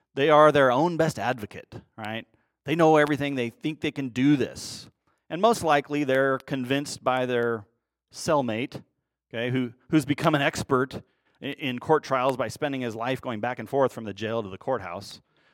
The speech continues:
Um, you know, he, he knows all this because of his excessive criminal activity. And so people get emboldened to, to handle this themselves.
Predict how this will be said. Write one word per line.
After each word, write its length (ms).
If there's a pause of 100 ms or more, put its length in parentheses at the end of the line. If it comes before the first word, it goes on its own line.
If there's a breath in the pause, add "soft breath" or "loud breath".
(140)
Um, 460 (100)
you 80
know, 140
he, 200
he 180
knows 420
all 140
this 220
because 340
of 120
his 200
excessive 640 (340)
criminal 360
activity. 640 (580)
And 200
so 160
people 340
get 260
emboldened 640
to, 360 (220)
to 100
handle 300
this 180
themselves. 840